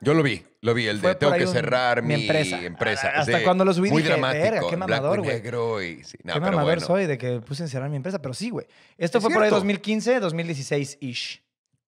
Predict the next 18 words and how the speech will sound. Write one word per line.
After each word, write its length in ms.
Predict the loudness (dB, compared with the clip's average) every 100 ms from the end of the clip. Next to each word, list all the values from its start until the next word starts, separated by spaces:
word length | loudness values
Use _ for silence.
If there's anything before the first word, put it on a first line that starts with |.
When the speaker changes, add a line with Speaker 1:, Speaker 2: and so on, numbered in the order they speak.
| _
Speaker 1:
Ok. 100 | -4
Speaker 2:
Y, 40 | 0
güey, 320 | 2 2 0 -8 _ _ _ _ _
no 100 | -6
mames. 440 | -2 0 0 -6 -10 _ _ _ _ _ _ _ _ _ -4
O 40 |
sea, 160 | 2 2
ese 180 | 2
coche, 480 | 0 0 2 0 -2 -18 _
fu-, 200 | -20 -4
ahí 160 | 0 2
fue 140 | 2
cuando 200 | 2 2 0
dije, 200 | -2 0
Puedo 340 | 2 4 2 0
hacer 240 | 0 -2
contenido 480 | -2 -2 -2 2 0
chingón 600 | 0 -4 2 2 2 -4